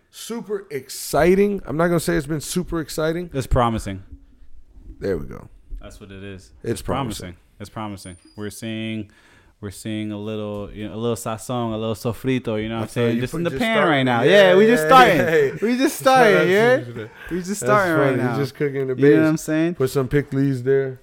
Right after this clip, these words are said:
Speaker 2: Do you feel me? You know, something that's, uh, actually, uh, I wouldn't say close to the end, but in the semifinals is that Champions League right now.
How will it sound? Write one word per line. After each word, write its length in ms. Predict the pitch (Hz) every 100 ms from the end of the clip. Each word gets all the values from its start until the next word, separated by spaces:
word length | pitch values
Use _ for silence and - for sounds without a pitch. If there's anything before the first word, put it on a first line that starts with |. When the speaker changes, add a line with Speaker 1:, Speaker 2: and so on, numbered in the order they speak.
| 139
Speaker 2:
Do 80 |
you 160 | 135 139
feel 340 | - - 147 160
me? 120 | 160
You 100 | 160
know, 100 | 143
something 360 | - 151 147 139
that's, 240 | 127 -
uh, 300 | 127 117 107
actually, 720 | - 123 - - 123 120 117 110
uh, 360 | 107 104 104 104 - _ _ _
I 60 | 214
wouldn't 160 | 170
say 140 | - 113
close 260 | 139 127
to 80 | -
the 100 | 107
end, 200 | 101 107
but 260 | 104 101 -
in 80 | 110
the 60 | 101
semifinals 600 | - 110 98 117 113 104
is 80 | 92
that 140 | 90 85
Champions 480 | 110 104 98 95 92
League 220 | 98 95
right 180 | 95 98
now. 300 | 95 92